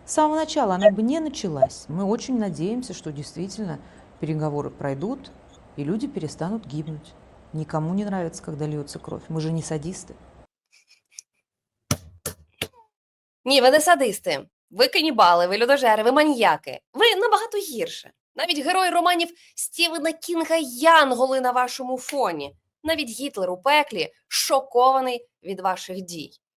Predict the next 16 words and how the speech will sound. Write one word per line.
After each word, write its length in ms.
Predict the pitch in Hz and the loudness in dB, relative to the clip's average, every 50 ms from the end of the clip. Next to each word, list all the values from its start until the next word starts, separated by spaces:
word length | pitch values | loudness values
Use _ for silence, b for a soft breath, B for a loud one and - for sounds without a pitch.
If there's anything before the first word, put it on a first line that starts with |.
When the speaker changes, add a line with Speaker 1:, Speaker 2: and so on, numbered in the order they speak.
| _ _ - | _ _ -14
Speaker 2:
І 60 | 247 | -8
ви 100 | 254 339 | -6 -6
всі, 380 | 392 - - - 165 - - _ _ _ _ _ _ | -6 -6 -8 -12 -12 -14 -16 _ _ _ _ _ _
ви 100 | 214 269 | -2 0
всі 180 | 262 269 294 240 | 0 2 2 2
однаково 580 | 214 214 208 233 330 440 494 - 381 277 247 | 2 2 2 2 2 2 2 0 -4 -4 -4
причетні 560 | - - 196 180 - - 294 370 - 330 294 | -4 -4 -6 -4 0 2 2 2 2 -2 -4
до 280 | 226 190 214 247 240 240 B B B - | 0 4 4 4 4 4 B B B -8
розв'язання 800 | 214 226 226 202 190 202 196 185 175 190 202 233 262 269 277 269 | -4 -4 -4 -4 -4 -4 -6 -2 0 0 2 2 0 -2 -4 -4
війни, 460 | 277 294 269 247 196 175 156 143 - _ _ _ _ | -4 -4 -4 -4 -4 -4 -6 -8 -12 _ _ _ _
до 200 | - 214 254 247 | 4 6 6 6
вбивства 540 | 214 202 202 190 226 240 233 233 - 226 214 | 6 4 2 0 0 0 0 -2 -4 -4 -2
наших 440 | 208 202 180 175 - - - - 208 | 0 -2 -2 -2 -4 -8 -12 -8 -6
людей. 400 | 226 233 208 196 175 151 - _ _ _ - - - | -6 -2 0 0 0 -2 -4 _ _ _ -14 -10 -8
І 80 | 226 247 | -8 -8
що 300 | 233 - - 214 202 202 | -6 -4 -2 -2 -2 -4